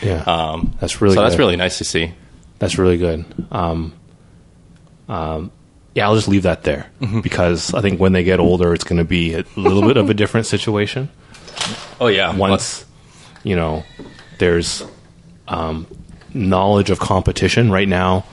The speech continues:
Speaker 1: one of those beings does not know that they're competing.
Speaker 2: <laughs>
Speaker 1: Um,
Speaker 2: I think both of them know that they're not competing. Actually, funny story enough.
Speaker 1: Yeah.
Speaker 2: It actually happened today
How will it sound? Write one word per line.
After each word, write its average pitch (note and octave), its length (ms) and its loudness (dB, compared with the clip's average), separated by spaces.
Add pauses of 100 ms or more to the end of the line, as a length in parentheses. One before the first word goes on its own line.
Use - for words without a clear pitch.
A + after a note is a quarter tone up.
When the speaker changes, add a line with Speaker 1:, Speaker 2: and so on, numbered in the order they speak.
(120)
Speaker 1:
one F#2+ 200 2
of F#2+ 100 4
those F2+ 280 2
beings F#2 380 2
does F2 120 0
not F2+ 200 0
know E2+ 260 2
that F#2+ 100 0
they're F2 100 -2
competing. F#2+ 540 -2 (420)
Speaker 2:
<laughs> - 0 - (640)
Speaker 1:
Um, E2 580 -6 (540)
Speaker 2:
I G2 80 -2
think G2+ 200 0
both A2+ 220 0
of F#2 80 -2
them E2+ 140 0
know E2 180 0
that E2+ 340 -4
they're F2 100 2
not E2 160 -2
competing. F2 360 -4
Actually, C3+ 260 2
funny C3 240 4
story G2+ 300 4
enough. D#2+ 320 -2
Speaker 1:
Yeah. E2+ 180 -4 (600)
Speaker 2:
It A2 80 -4
actually G2+ 340 0
happened E2+ 320 -2
today E2 280 0